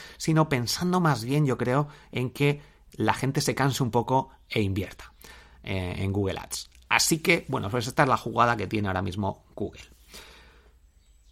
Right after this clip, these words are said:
Libro Reality Transurfing. Me he comprado, tiene cuai cuatro tomos, no sé si has oído hablar de ellos, pero, em,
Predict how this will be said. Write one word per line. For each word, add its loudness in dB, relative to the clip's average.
Libro 8
Reality 4
Transurfing. 2
Me 2
he 2
comprado, 6
tiene 0
cuai 4
cuatro 2
tomos, 2
no -2
sé -4
si -4
has -6
oído 0
hablar -2
de -2
ellos, -2
pero, 2
em, -4